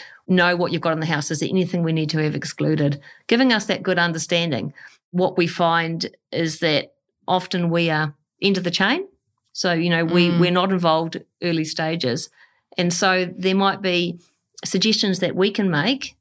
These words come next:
Speaker 1: that we don't make because obviously we come in too late to do that. So involve us early is what I would suggest.
Speaker 2: Mm.
Speaker 1: Give us the understanding of, of what you have there. I mean, we can go online and we can look at pictures,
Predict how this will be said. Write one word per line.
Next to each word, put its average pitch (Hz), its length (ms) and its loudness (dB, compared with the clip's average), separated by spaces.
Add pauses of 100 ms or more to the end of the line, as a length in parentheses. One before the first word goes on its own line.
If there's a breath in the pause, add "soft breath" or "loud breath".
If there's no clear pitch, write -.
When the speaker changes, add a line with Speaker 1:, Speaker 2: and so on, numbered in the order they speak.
(100)
Speaker 1:
that 175 160 0
we 165 100 0
don't 160 260 0
make 147 220 -4
because 165 220 -4
obviously 156 340 -2 (360)
we 165 160 0
come 160 260 -2
in 151 160 -2
too 170 160 0
late 151 220 -2
to 156 80 -4
do 156 180 0
that. 117 260 -2
So 160 440 0 (360 loud breath)
involve 208 400 2
us 180 300 -2
early 151 440 -4 (260)
is 156 220 -8
what 160 160 -4
I 156 100 0
would 151 140 -4
suggest. 160 420 -2
Speaker 2:
Mm. 185 300 -4
Speaker 1:
Give 233 140 2
us 247 140 0
the 226 80 2
understanding 175 500 0
of, 156 240 -2
of 165 160 -2
what 170 180 0
you 165 120 0
have 160 260 -2
there. 151 340 0
I - 40 0
mean, 175 160 2
we 208 140 4
can 226 120 0
go 190 160 0
online 160 320 0
and 156 80 -2
we 156 80 0
can 160 140 -2
look 160 140 -4
at - 100 -8
pictures, - 540 -4